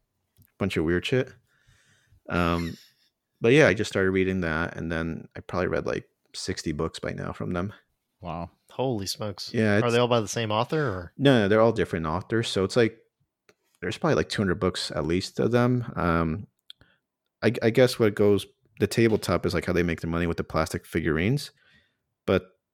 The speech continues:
Speaker 1: they have, like, so many intricate storylines. Like, you know, it's just really cool. Like, you can,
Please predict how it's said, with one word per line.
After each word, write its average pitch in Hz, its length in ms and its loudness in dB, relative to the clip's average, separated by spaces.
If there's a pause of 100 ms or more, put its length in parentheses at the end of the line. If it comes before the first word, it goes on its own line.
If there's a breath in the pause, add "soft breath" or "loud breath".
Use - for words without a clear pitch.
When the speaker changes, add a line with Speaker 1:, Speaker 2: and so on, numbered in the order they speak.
(140)
Speaker 1:
they 101 120 2
have, 101 160 4
like, 90 140 2
so - 220 -2
many 95 220 0
intricate 90 400 -6
storylines. 82 1000 -4
Like, - 380 -16 (880)
you 98 80 -2
know, 95 80 2
it's 110 160 0
just - 160 4
really 98 300 2
cool. 92 240 -6
Like, 80 180 -6
you 98 100 -4
can, 90 300 -4